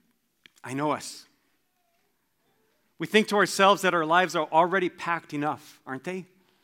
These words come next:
Through taking care of the kids or studying for exams or going to work full time and being social. I do like to watch Netflix once in a while on T V, Jeff. So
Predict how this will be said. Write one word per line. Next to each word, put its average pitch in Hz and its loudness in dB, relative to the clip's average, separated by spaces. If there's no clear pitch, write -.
Through 175 2
taking 185 -2
care 180 -2
of 151 -6
the 170 -6
kids 175 -2
or 147 -10
studying 185 0
for 175 -4
exams 165 -2
or 147 -10
going 175 -2
to 165 -2
work 170 -4
full 180 -10
time 165 -2
and 156 -6
being 160 -4
social. 175 -4
I 165 -4
do 175 -4
like 208 0
to - -14
watch 175 -4
Netflix 185 -10
once 220 -2
in 226 -4
a - -2
while 175 0
on 160 -4
T 175 -14
V, 160 -8
Jeff. 160 -4
So 196 -4